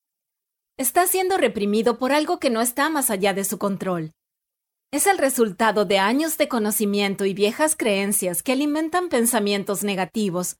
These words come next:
sobre quién es realmente. Se ha estado mintiendo a sí mismo acerca de lo grandioso que puede ser. Ese ya no tiene que ser usted. Todos tenemos opciones que podemos tomar en cualquier momento.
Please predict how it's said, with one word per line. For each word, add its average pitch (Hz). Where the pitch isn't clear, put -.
sobre 233
quién 269
es 202
realmente. 175
Se 233
ha 190
estado 294
mintiendo 240
a 196
sí 220
mismo 202
acerca 285
de 370
lo 330
grandioso 202
que 190
puede 185
ser. 160
Ese 214
ya 269
no 349
tiene 330
que 208
ser 202
usted. 185
Todos 269
tenemos 240
opciones 226
que 339
podemos 349
tomar 226
en 220
cualquier 190
momento. 185